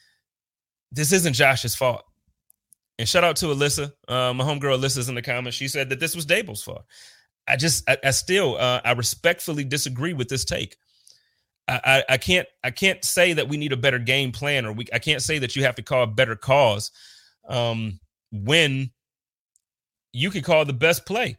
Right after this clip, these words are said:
You got, you got Stefon Diggs one-on-one with their third cornerback on the outside.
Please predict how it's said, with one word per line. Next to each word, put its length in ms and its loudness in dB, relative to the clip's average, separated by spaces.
You 140 -4
got, 280 6
you 60 -6
got 140 4
Stefon 420 0
Diggs 260 -2
one-on-one 580 -2
with 140 -6
their 380 -2
third 300 4
cornerback 580 0
on 60 -4
the 120 0
outside. 600 2